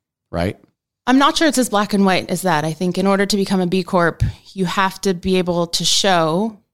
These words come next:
Speaker 2: that you are delivering value to your workers, to the community, into your supply chain, to your customers, and obviously the environment. And so your business model fundamentally needs to shift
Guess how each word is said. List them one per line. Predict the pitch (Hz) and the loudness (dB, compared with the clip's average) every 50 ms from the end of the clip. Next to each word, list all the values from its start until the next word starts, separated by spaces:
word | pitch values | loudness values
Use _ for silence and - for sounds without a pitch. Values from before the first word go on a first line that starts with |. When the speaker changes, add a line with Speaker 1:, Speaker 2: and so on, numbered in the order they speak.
| _ - | _ -6
Speaker 2:
that | 185 175 - | -6 -4 -4
you | 185 185 180 180 | -2 0 0 2
are | 180 180 175 | 2 0 0
delivering | 170 170 170 170 165 170 170 170 | -2 -6 -8 -6 -6 -8 -8 -6
value | 165 160 156 156 160 151 156 156 | -6 -4 -4 -4 -6 -8 -8 -8
to | - - - 170 | -8 -8 -6 -8
your | 160 156 151 147 147 156 | -8 -8 -8 -8 -8 -4
workers, | 180 226 233 226 214 202 190 185 185 - - - - - - _ _ _ - | -2 -2 -2 -2 -2 -2 -2 -2 -2 -4 -6 -6 -8 -18 -20 _ _ _ -16
to | - - | -14 -14
the | - - | -14 -14
community, | - - 202 202 208 202 196 190 175 180 180 175 175 170 165 165 156 156 - | -10 -6 -2 0 2 2 2 2 2 2 2 2 2 0 -2 -4 -6 -8 -10
into | - 175 170 170 - - 170 | -10 -8 -8 -6 -8 -8 -10
your | - - 165 | -10 -10 -10
supply | - - - - - 185 185 180 180 | -10 -12 -12 -10 -6 -2 0 0 0
chain, | 180 - - 185 175 170 165 165 160 160 165 165 175 175 _ - | 0 -2 -2 -2 -2 -2 -2 -2 -4 -4 -6 -6 -8 -10 _ -18
to | - - | -18 -18
your | - - | -16 -16
customers, | - - - 185 - - - 175 170 165 160 160 156 156 160 156 - | -10 -6 -4 -4 -4 -4 -4 -4 -2 -2 -2 -2 -4 -4 -6 -6 -6
and | 160 | -6
obviously | 156 156 165 - 170 | -6 -6 -6 -8 -8
the | 160 156 | -6 -6
environment. | 156 160 156 151 156 170 180 214 240 254 247 - - - | -8 -8 -8 -8 -6 -4 -4 -2 -2 -2 -4 -6 -8 -6
And | - 190 196 | -4 -2 0
so | - 190 175 175 165 - - - - - - - | 0 0 0 -2 -4 -6 -14 -20 -20 -20 -12 -2
your | - 196 190 185 165 - - _ - | 2 2 2 2 0 -4 -10 _ 0
business | 226 233 240 220 220 196 - - | 0 2 2 2 2 2 2 -2
model | 170 156 151 151 - 147 156 175 202 240 240 - _ _ _ _ _ _ _ _ _ _ _ _ _ | -2 -2 -4 -2 -2 -2 0 0 0 -2 -2 -8 _ _ _ _ _ _ _ _ _ _ _ _ _
fundamentally | - - 202 190 185 180 175 175 170 165 160 160 165 | -2 0 2 2 4 4 2 2 2 0 0 0 0
needs | 165 170 175 170 - | 0 0 0 -2 -2
to | - 147 | -4 -2
shift | - - - - 214 196 196 - - - | 0 0 2 2 0 0 -2 -6 -12 -12